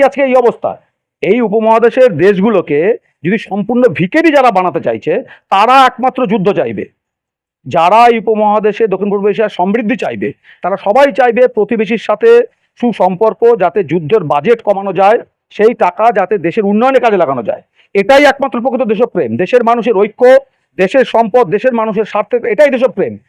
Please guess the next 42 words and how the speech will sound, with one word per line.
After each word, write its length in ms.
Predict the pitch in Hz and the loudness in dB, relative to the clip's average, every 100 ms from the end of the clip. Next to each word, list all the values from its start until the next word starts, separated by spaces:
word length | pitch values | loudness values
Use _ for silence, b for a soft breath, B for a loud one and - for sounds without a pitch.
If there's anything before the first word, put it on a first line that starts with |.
| _ | _
আর 120 | - 135 | -16 -10
শুভেন্দু 340 | - 214 311 311 | -4 0 0 2
অধিকারীর 400 | 294 277 269 254 | 0 0 0 0
মতো 120 | 254 247 | 0 0
বিদেশি 320 | 202 220 220 | 0 -2 -2
শক্তি 260 | 202 226 240 156 | -4 -4 -4 -2
দালালদের 420 | 196 240 247 247 | 2 4 4 0
কাছে 160 | 233 214 | 0 -2
দেশপ্রেম 300 | 190 214 208 190 | -4 -2 -2 -2
হচ্ছে 200 | 185 226 269 554 b b | -2 0 0 0 b b
যারা 180 | 175 196 202 | -2 0 0
কাঠপানি 360 | 208 - 240 226 | -2 -2 -4 -2
দিয়ে 160 | 220 | -2
বিদেশি 200 | 190 208 220 | -2 -2 -2
অস্ত্র 200 | 196 180 - | -2 -6 -4
কিনবে, 300 | 233 247 247 240 160 | -2 2 2 2 0
যুদ্ধে 260 | 220 175 | -4 -2
দেশের 240 | 202 190 196 | -4 -4 -4
সেনা 180 | 214 226 | -2 -2
মারা 200 | 233 240 | 0 0
যাবে, 240 | 240 226 254 262 b - | 2 4 2 2 b -4
ওদের 200 | 220 226 | -2 0
কাছে 200 | 233 226 | 0 0
এটাই 200 | 220 247 | 2 0
দেশপ্রেম। 400 | 170 165 - 135 156 | 0 -6 -6 -4 -4
আর 40 | |
সেই 180 | - 226 | -2 -2
জন্য 120 | 254 262 | -2 -2
শুভেন্দু 300 | 240 233 240 | -2 -2 -2
অধিকারীরা 400 | 214 185 156 165 - B B | 0 -2 -2 -4 -6 B B
আমাদের 300 | 196 262 269 | 0 2 2
মতো 140 | 262 233 | 0 0
দেশপ্রেমিকদের 560 | 190 202 214 196 180 175 | -2 -4 -2 -4 -2 -4
মুখে 120 | 202 | -4
কালি, 220 | 208 180 | -4 -4
এটা 180 | 226 254 | -4 -8
স্বাভাবিক, 380 | - 311 254 156 131 _ | -2 -2 0 -4 -8 _
এবং 100 | 214 254 | 0 0
আমাদের 180 | 262 262 | 0 0
রাস্তায় 240 | 254 277 302 | 0 0 0
প্রতিহত 280 | 320 320 | -2 0
করছি, 320 | 240 165 - | 0 -4 -6